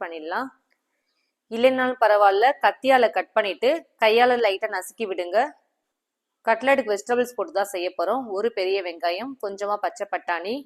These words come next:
கொஞ்சமா கேரட் துருவி வச்சிருக்கேன், அதையும் ஆட் பண்ணிக்கலாம். பீன்ஸ் கொஞ்சம் சேர்த்துக்கலாம். ஒரே ஒரு பச்சை மிளகாய் ஃபைனா சாப் பண்ணி வச்சிருக்கேன். ஒரு ஸ்பூன் தனி மிளகாய் தூள், கரம் மசாலா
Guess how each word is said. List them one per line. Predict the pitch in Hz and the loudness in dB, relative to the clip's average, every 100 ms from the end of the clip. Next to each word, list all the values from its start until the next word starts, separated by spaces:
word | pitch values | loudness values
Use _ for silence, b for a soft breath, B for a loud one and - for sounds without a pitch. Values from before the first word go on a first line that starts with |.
| _ _ _ _ _ _ _ _ _ - | _ _ _ _ _ _ _ _ _ -10
கொஞ்சமா | 220 220 226 233 | -6 -6 -6 0
கேரட் | 208 202 226 - | 4 4 2 -4
துருவி | 220 220 214 | -6 -4 -4
வச்சிருக்கேன், | 190 - 220 226 | -4 -6 -6 -4
அதையும் | 180 190 175 | -2 -4 -4
ஆட் | - | -6
பண்ணிக்கலாம். | 180 - 214 302 - _ _ _ _ _ _ _ _ _ _ _ _ _ _ | -10 -6 -6 -6 -12 _ _ _ _ _ _ _ _ _ _ _ _ _ _
பீன்ஸ் | 247 254 247 - | -4 -4 -4 -6
கொஞ்சம் | 202 190 190 | -4 -4 -4
சேர்த்துக்கலாம். | 190 190 202 233 294 _ _ _ _ _ _ _ _ _ _ _ _ _ _ _ _ _ _ - | -6 -4 -2 -2 -6 _ _ _ _ _ _ _ _ _ _ _ _ _ _ _ _ _ _ -6
ஒரே | 220 254 262 | 2 4 4
ஒரு | 240 190 | 2 -2
பச்சை | - 226 | -2 -4
மிளகாய் | 214 185 240 226 | -2 0 0 0
ஃபைனா | 196 208 - | -4 -4 -2
சாப் | 190 185 214 | 0 0 -2
பண்ணி | 196 | -6
வச்சிருக்கேன். | 170 - - 233 302 _ _ _ _ _ _ _ _ _ _ 208 | -10 -14 -8 -8 -8 _ _ _ _ _ _ _ _ _ _ -6
ஒரு | 202 | -6
ஸ்பூன் | - 233 233 | -6 -4 -2
தனி | 208 220 214 | -2 -2 -2
மிளகாய் | 202 214 208 | -2 -2 -2
தூள், | 262 339 - _ _ _ _ _ _ _ _ - | -2 -4 -6 _ _ _ _ _ _ _ _ 0
கரம் | 202 208 214 | 2 2 0
மசாலா | 202 214 208 | -4 -2 0